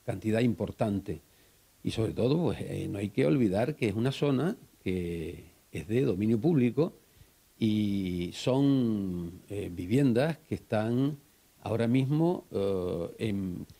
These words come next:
recurridas por costas y en, en muchos de esos,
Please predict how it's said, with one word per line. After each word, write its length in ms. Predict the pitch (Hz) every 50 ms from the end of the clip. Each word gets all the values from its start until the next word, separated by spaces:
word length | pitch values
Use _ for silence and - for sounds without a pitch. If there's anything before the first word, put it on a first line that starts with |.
| _ _ _ - - - - - - -
recurridas 680 | - 110 120 110 87 98 95 101 143 165 143 120 143 151
por 380 | - - 110 101 101 104 95 - -
costas 480 | - 143 135 - - - 147 165 170 -
y 140 | - 120 107
en, 480 | 101 98 101 95 92 92 92 92 90 -
en 160 | - 120 104
muchos 460 | 101 101 107 139 170 160 - 143 123 107
de 160 | 110 101 101
esos, 400 | 104 - - 127 117 113 104